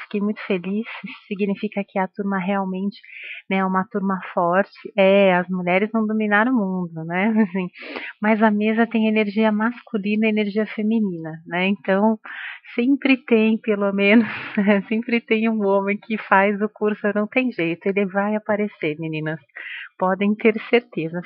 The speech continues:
sempre tem pelo menos um homem matriculado fazendo o nosso curso, né? É, polariza, exatamente, né? Então, gente, na verdade, tá? A mesa cristalina metatrônica,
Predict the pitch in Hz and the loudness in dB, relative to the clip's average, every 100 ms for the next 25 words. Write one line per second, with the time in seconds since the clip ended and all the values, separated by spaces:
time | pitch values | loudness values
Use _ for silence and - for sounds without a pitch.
0 | - - 294 294 240 233 226 220 208 214 | -8 -4 -4 -4 -2 -2 -2 -4 -4 -2
1 | 214 208 226 220 196 202 202 - - - | -4 -4 -4 -4 -4 -4 -8 -10 -18 -18
2 | - - 208 208 214 202 196 185 180 196 | -14 -2 -2 0 -2 -4 0 0 0 -2
3 | - 208 196 196 196 196 196 - 226 - | -2 0 0 -2 -2 -2 -4 -4 -8 -8
4 | 196 165 165 - 160 180 202 180 185 - | -6 -6 -6 -8 -10 -8 -6 -2 0 4
5 | 202 185 - 185 185 196 165 - - - | 4 4 0 0 2 2 -4 -12 -18 -8
6 | 202 220 254 214 - - - - 180 190 | -6 -4 -2 -2 -4 -12 -20 -10 -8 -8
7 | - _ _ _ - - - 208 214 214 | -10 _ _ _ -20 -2 0 4 4 4
8 | 196 180 190 196 190 - 175 180 180 - | 2 -2 -2 -2 -2 -4 -2 -2 -6 -10
9 | - 180 185 - - - - - 185 202 | -4 -4 -4 -12 -16 -14 -8 -2 0 0
10 | 196 190 190 - 185 180 175 175 165 165 | -2 -4 -6 -4 -4 -2 -4 -6 -6 -10
11 | - 160 156 151 170 - | -10 -8 -8 -8 -10 -10